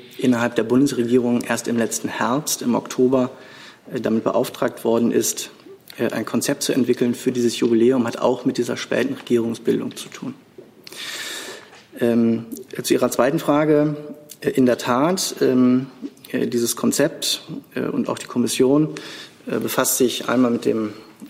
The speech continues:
äh, mit dem, mit dem Jubiläum der deutschen Einheit und auch mit dreißig Jahre friedliche Revolution. Und, ähm, ein Teil dieses Konzeptes sind auch, äh, Feierlichkeiten anlässlich, äh, des Mauerfalls am neunten November,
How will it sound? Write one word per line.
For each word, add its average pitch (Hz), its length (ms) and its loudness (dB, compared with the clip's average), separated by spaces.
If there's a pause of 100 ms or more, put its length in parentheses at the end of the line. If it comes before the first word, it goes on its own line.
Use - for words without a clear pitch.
(100)
äh, 120 200 -8
mit - 180 -8
dem, 113 340 -6
mit 120 120 -12
dem 110 80 -2
Jubiläum 113 360 0
der 117 80 0
deutschen 113 300 0
Einheit 139 460 2
und 113 200 -2
auch 117 220 0 (540)
mit 147 220 -10
dreißig 117 300 -2
Jahre 113 180 0
friedliche - 500 -6
Revolution. 131 760 2 (880)
Und, 113 300 -2
ähm, 110 360 2 (800)
ein 123 360 4 (300)
Teil 120 220 2
dieses 139 200 2
Konzeptes 127 480 0
sind 117 200 -2
auch, 135 400 2
äh, - 40 -6
Feierlichkeiten 123 800 0
anlässlich, 110 540 -4 (500)
äh, 120 120 -4
des - 160 -6
Mauerfalls 156 680 0
am 113 140 -2
neunten 120 260 -2
November, 131 580 2